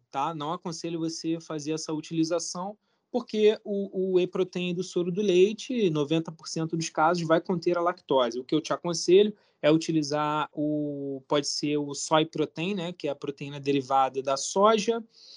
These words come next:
pode ser o pea protein, que é a de-, a proteína derivada da ervilha, e pode ser também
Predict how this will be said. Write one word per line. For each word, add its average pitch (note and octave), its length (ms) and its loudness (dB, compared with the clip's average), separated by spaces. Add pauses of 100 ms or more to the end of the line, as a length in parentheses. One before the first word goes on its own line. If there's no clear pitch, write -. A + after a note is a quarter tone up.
(100)
pode C#3+ 240 4
ser D3+ 260 2
o D3+ 100 6
pea D#3 300 4
protein, E3 560 0
que G3 80 0
é E3 60 4
a - 20 0
de-, D3 180 -4
a C3 140 -2
proteína D3 400 -6
derivada C#3 640 0
da B2+ 720 -4
ervilha, G3+ 600 -4 (360)
e G3 160 6
pode F#3 360 4
ser F#3 300 2
também G3 600 -2